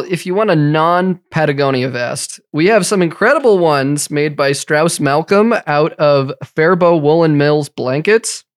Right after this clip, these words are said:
Wearing one right now. Fantastic layering piece available at shop dot heddles dot com. They're on sale, and you can take an additional ten percent off with the code blowout.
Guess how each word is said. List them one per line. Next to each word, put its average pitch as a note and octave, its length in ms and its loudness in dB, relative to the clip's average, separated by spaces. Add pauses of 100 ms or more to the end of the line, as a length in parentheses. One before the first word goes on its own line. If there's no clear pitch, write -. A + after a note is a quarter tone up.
(680)
Wearing E3+ 320 2
one E3+ 180 2
right D#3+ 260 0
now. D3 440 -2 (540)
Fantastic E3+ 640 0
layering F3 460 2
piece C3+ 420 -2
available D3+ 480 2
at C#3 120 -2
shop D3 380 -2
dot E3 180 2
heddles D#3 340 0
dot C#3 240 0
com. D3 400 0
They're C3 220 0
on A#3 240 2
sale, F3 760 0 (420)
and D#3 160 2
you F3 80 4
can E3 140 -2
take E3+ 220 -2
an E3 80 0
additional D3+ 540 -2
ten D#3+ 220 -2
percent D3 400 -4
off B2 320 -2
with B2 180 -6
the B2+ 100 -6
code B2+ 400 -4
blowout. B2 680 -2